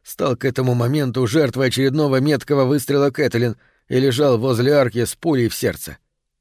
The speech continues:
Дарстона, одного из двоих соратников Блейка, которые еще не принимали участия в церемонии Птау Эс Майк и потому не сменили вечерние костюмы на ритуальное облачение, Таниэль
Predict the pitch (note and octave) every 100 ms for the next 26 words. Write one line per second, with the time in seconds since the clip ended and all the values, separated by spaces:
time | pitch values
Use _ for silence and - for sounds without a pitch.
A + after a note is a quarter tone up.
0 | _ F2+ A#2+ B2+ - C#3+ D3+ - _ _
1 | _ G#2 C3 C3+ C3 A2 C3+ C3 - C3+
2 | A2+ B2 B2 A#2+ C#3 D3+ C3+ C3 - _
3 | - B2 C#3+ C3 - C3+ C#3 C#3+ D3 D#3
4 | C#3+ B2 A#2+ C#3+ C3+ - B2+ - C3+ C3+
5 | C#3 B2+ B2+ - C3+ C3 B2 - C3 B2
6 | C#3 D#3+ - _ _ _ A#2 C3+ C#3+ D3
7 | D3 D3 D3 D#3+ D#3+ C3+ C3 B2 D3 B2
8 | C3 C3 C3 - C#3 B2+ B2+ C3 C#3 C3
9 | B2+ B2 C3 C3 E3+ D3 C#3+ - - _
10 | _ C#3+ C#3+ D#3+ C#3